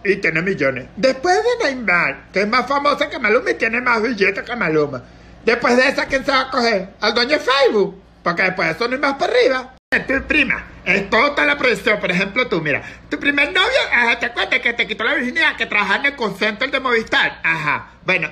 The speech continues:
después tuviste el novio este, ¿te acuerdas, Yondri? A-, ajá, al que lo mataron, el que, ajá, lo mató la policía. Ajá, sí, ese que nos echaste el cuento que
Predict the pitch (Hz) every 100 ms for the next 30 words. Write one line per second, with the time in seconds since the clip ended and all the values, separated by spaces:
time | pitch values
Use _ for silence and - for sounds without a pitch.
0 | 185 226 - - 349 554 - - 285 262
1 | - 320 311 339 320 330 311 349 233 320
2 | 320 262 359 359 302 185 165 - 196 226
3 | 196 196 214 - - 202 214 208 196 190
4 | 208 240 262 - 196 196 185 226 - 196
5 | 180 175 180 254 226 - 254 202 101 -
6 | 143 165 180 175 180 165 190 196 196 147
7 | 139 139 143 - 175 190 190 190 160